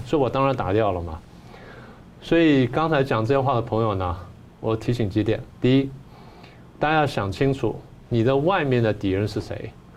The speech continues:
你里面的台湾，呃，里面的敌人是谁？就台湾的外部敌人是谁？台湾内部你的敌人是谁？第二，你的敌人你要排序，你怎么排法？第三，你必须要有战略眼光。很多讲这些话的朋友们呢，真的是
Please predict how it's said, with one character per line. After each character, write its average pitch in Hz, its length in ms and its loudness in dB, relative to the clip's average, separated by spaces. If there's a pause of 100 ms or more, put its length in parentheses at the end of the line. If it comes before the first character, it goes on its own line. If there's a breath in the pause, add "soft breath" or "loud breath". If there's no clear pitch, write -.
(160 loud breath)
你 143 180 2
里 123 240 4
面 139 200 2
的 120 100 2
台 - 140 -4
湾， 110 280 0
呃， 143 120 2
里 131 180 4
面 156 160 2
的 139 60 2
敌 110 180 0
人 101 160 4
是 107 140 -4
谁？ - 260 -10 (340)
就 139 120 2
台 131 200 -2
湾 170 160 2
的 165 60 2
外 170 220 2
部 123 120 0
敌 104 140 0
人 98 120 0
是 98 120 -6
谁？ 87 220 -8 (240 loud breath)
台 123 100 0
湾 151 200 2
内 170 140 2
部 117 200 0
你 104 160 -2
的 107 60 2
敌 101 140 -2
人 95 140 -2
是 104 120 -6
谁？ - 260 -8 (480 loud breath)
第 156 140 2
二， 120 140 0 (100)
你 131 120 2
的 135 60 4
敌 131 140 2
人 147 140 4
你 127 60 0
要 117 100 2
排 110 280 0
序， 123 180 -2
你 113 120 2
怎 107 120 -4
么 107 80 0
排 101 220 -4
法？ - 240 -10 (540 loud breath)
第 147 120 2
三， 151 260 0
你 117 120 2
必 160 160 -2
须 160 120 -2
要 156 80 2
有 123 120 4
战 139 240 0
略 120 120 4
眼 87 260 0
光。 107 240 -2 (600 loud breath)
很 131 160 -4
多 165 140 2
讲 123 220 0
这 139 60 2
些 147 60 2
话 139 160 -2
的 123 80 0
朋 120 160 -2
友 110 80 0
们 92 160 -4
呢， 90 200 -4
真 143 180 0
的 127 140 2
是 113 400 2